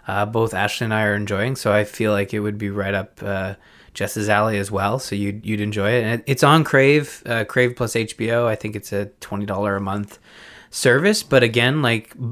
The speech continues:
all of season two should be up by in the next couple weeks, so you could subscribe now for the month and, and watch the whole thing. And it's a really fun watch. It's,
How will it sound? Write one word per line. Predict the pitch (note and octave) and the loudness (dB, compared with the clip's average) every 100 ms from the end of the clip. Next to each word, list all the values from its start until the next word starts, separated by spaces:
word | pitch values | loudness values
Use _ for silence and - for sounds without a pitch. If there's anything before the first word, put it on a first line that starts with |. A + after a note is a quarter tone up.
| - - | -8 0
all | A2+ B2 | 4 6
of | C3 | 4
season | - B2+ B2 | 0 -2 0
two | A2+ B2 A#2 | 0 -2 -2
should | - A2 A2 | -4 -6 -2
be | A2 A2 A2 G#2+ | -2 0 0 -2
up | A2+ G#2+ - - - | 0 -2 -4 -18 -6
by | B2 G#2+ G2 G#2 | 0 2 4 2
in | G#2+ G#2+ G#2 - A2 | 2 0 -2 -4 -2
the | |
next | G#2 G#2 - | -2 -2 -4
couple | A#2 G2 | -4 -2
weeks, | G#2 D#3+ - | -4 -4 -4
so | A2 | -4
you | A2 | -4
could | - | -6
subscribe | - A2+ - G#2 G2+ G#2 G#2 | -10 -10 -8 -2 2 0 -2
now | G2+ G2+ B2 | -4 -4 -4
for | - A2 | -6 -6
the | |
month | G2+ A#2 D#3+ - | -4 -4 -6 -6
and, | G2 F2+ | -8 -6
and | G#2 | -6
watch | G2+ G#2+ - | -4 -4 -4
the | F#2+ | -4
whole | G#2 | -4
thing. | - F#2+ B2 | -4 -4 -2
And | A2+ G#2 - - - - - | -4 -6 -10 -20 -20 -20 -2
it's | D3+ D3+ E3+ | 2 4 6
a | C#3+ | 6
really | A#2+ B2+ C3+ C#3 C3+ C3 C3 C3 - - - _ _ _ | 4 4 6 8 6 6 2 -2 -12 -20 -20 _ _ _
fun | _ C#3+ C3 C#3+ A#2+ | _ 4 6 4 4
watch. | A2+ A#2+ A#2 - - | 4 4 0 -4 -6
It's, | - A2 - - | -4 -4 -4 -10